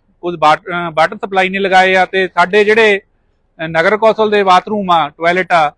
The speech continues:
ਉਹਨਾਂ 'ਚ ਵੀ ਪੂਰਾ ਪ੍ਰਬੰਧ ਕਰਿਆ ਗਿਆ ਕਿ ਸੰਗਤਾਂ ਨੂੰ ਦੇਖਦੇ ਹੋਏ ਸਪੈਸ਼ਲ ਡਿਊਟੀਆਂ ਲਗਾਈਆਂ ਗਈਆਂ, ਦਿਨ ਦੀਆਂ ਅਲੱਗ ਤੇ ਰਾਤ ਦੀਆਂ ਅਲੱਗ, ਇਸ ਤਰ੍ਹਾਂ ਦੇ ਪ੍ਰਬੰਧ ਕੀਤੇ ਗਏ ਆ। ਤੇ ਇਹ ਉਸੇ ਤਰ੍ਹਾਂ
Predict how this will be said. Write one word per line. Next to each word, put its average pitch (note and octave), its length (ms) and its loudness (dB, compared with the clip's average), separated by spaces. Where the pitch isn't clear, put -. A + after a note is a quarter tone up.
ਉਹਨਾਂ A#3 280 2
'ਚ A3+ 80 -14
ਵੀ A3 140 -6
ਪੂਰਾ G#3 300 0
ਪ੍ਰਬੰਧ F#3+ 380 0
ਕਰਿਆ F#3 320 2
ਗਿਆ F#3 300 2
ਕਿ F3+ 240 -4
ਸੰਗਤਾਂ F3 460 -4
ਨੂੰ F3+ 100 -16
ਦੇਖਦੇ E3 300 -6
ਹੋਏ F3 300 -2
ਸਪੈਸ਼ਲ E3+ 460 -6
ਡਿਊਟੀਆਂ D#3 360 -10
ਲਗਾਈਆਂ F3+ 400 -6
ਗਈਆਂ, F3+ 440 -4
ਦਿਨ E3+ 200 -6
ਦੀਆਂ F#3+ 200 -2
ਅਲੱਗ E3+ 240 0
ਤੇ F#3 220 -6
ਰਾਤ D#3+ 220 0
ਦੀਆਂ F3+ 180 -6
ਅਲੱਗ, E3 440 -2
ਇਸ F#3+ 120 -6
ਤਰ੍ਹਾਂ G#3+ 240 0
ਦੇ G#3 100 0
ਪ੍ਰਬੰਧ G3 340 -2
ਕੀਤੇ E3 360 -10
ਗਏ C#3+ 220 -4
ਆ। B2 140 -6
ਤੇ F#3+ 320 2
ਇਹ G3 60 2
ਉਸੇ G3 300 -2
ਤਰ੍ਹਾਂ G#3+ 500 4